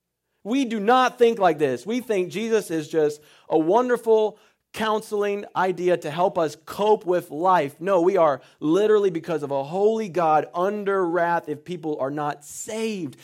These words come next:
And then we get saved to joy. We don't, we're not just made neutral, we get joy. So we get endless, eternal life with God as our Father forever.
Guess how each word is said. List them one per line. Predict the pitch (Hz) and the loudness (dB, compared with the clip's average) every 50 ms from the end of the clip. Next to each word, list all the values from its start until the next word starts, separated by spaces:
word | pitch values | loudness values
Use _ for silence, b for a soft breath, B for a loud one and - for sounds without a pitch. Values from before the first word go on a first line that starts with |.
| B B | B B
And | - - 208 | -4 0 2
then | 240 247 | 4 4
we | 240 233 | 2 2
get | 180 202 196 190 | 0 0 -2 -2
saved | - - - 247 254 247 240 233 220 208 180 b b b b b | -4 -8 -6 -2 0 2 2 0 0 -4 -8 b b b b b
to | - 220 226 214 180 | -8 -6 -6 -6 -6
joy. | 160 151 - - 226 254 269 277 269 233 202 147 110 - 101 - - _ _ _ _ _ _ _ _ _ | -10 -14 -12 -6 -2 0 2 4 6 6 6 6 4 0 -6 -10 -16 _ _ _ _ _ _ _ _ _
We | 165 190 | 0 2
don't, | 254 277 262 220 185 | 2 0 0 -2 -2
we're | 196 202 | 0 2
not | 240 269 285 214 | 2 0 0 -2
just | 185 180 165 | -6 -10 -6
made | 190 190 185 165 151 | -2 0 0 0 -2
neutral, | 160 165 190 233 285 302 - - - 156 143 135 143 160 156 - _ _ | -4 -2 0 2 2 2 0 0 -2 -2 0 2 2 0 -2 -6 _ _
we | - 233 285 247 | -8 -6 -6 -2
get | 226 254 247 247 247 - - _ _ _ | 2 4 4 4 2 -2 -10 _ _ _
joy. | - 285 285 302 302 262 175 123 107 - | -4 -2 2 4 4 4 4 2 0 -4
So | - 233 | -8 -8
we | 247 220 | -4 -4
get | 247 226 233 - - | -4 -4 -4 -4 -2
endless, | 226 240 269 277 277 269 269 277 262 - - - - _ _ _ _ _ _ _ _ _ _ _ _ _ _ | -2 0 0 0 -2 -2 -2 -4 -6 -10 -16 -18 -20 _ _ _ _ _ _ _ _ _ _ _ _ _ _
eternal | 226 214 175 - - - 247 254 262 262 262 262 254 254 - - | -16 -16 -14 -14 -10 -6 -4 -2 -2 -2 -2 -2 -2 -2 -4 -4
life | 190 190 208 226 226 233 233 240 226 233 - | -4 -2 0 0 0 0 0 -2 -2 -4 -2
with | 180 214 240 254 254 156 147 | 2 4 4 4 2 -2 -6
God | 175 175 175 175 170 - | -4 -2 -2 -2 -2 -2
as | - 196 214 226 214 | -4 -4 -4 -2 -2
our | 214 196 | -4 -4
Father | - 180 160 156 156 160 151 | -4 -2 -2 -2 -2 -2 -6
forever. | 143 156 190 196 190 190 - 185 208 208 175 143 131 92 | -6 -6 -4 -4 -4 -6 -6 -8 -8 -8 -10 -12 -14 -16